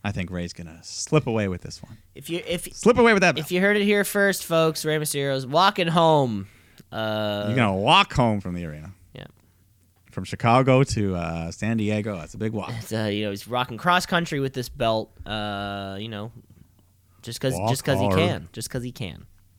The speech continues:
Speaker 1: Yeah. That'll be your Survivor Series
Speaker 2: That wi-,
Speaker 1: as of now.
Speaker 2: that will be, sur-, yeah, as of right now. Uh,
Speaker 1: Yeah.
Speaker 2: and
Speaker 1: I think it's a good, this is the eight matches. You shouldn't go more than that. Uh, I mean, they might throw one more match for the pre-show 'cause we don't have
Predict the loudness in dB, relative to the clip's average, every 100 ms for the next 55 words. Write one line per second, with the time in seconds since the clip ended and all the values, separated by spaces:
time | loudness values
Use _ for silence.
0 | _ _ _ _ -20 -20 -20 -20 -20 -20
1 | -20 -20 -20 -20 -20 _ -16 -4 2 4
2 | 2 4 4 4 4 0 -2 -2 0 0
3 | 0 -4 -2 -2 -2 -4 -4 -2 -2 0
4 | 2 0 -2 -8 -8 -6 -8 -8 -6 -2
5 | -2 -2 -4 -6 -6 -4 -6 -6 -8 -12
6 | -12 -10 -10 -10 -8 -8 -8 -2 2 2
7 | 2 0 4 2 2 -4 -4 -2 -2 -2
8 | -2 -4 -8 -8 0 0 0 -2 -4 -4
9 | -6 -6 -4 -2 0 0 0 -2 -2 -4
10 | -6 -8 -12 _ _ _ -18 -12 -10 -8
11 | -8 -8 -12 _ -20 -20 -10 -2 0 2
12 | 2 0 -2 -2 0 2 2 0 0 -4
13 | -6 -10 -8 -8 -8 -10 -14 -14 -12 -12
14 | -12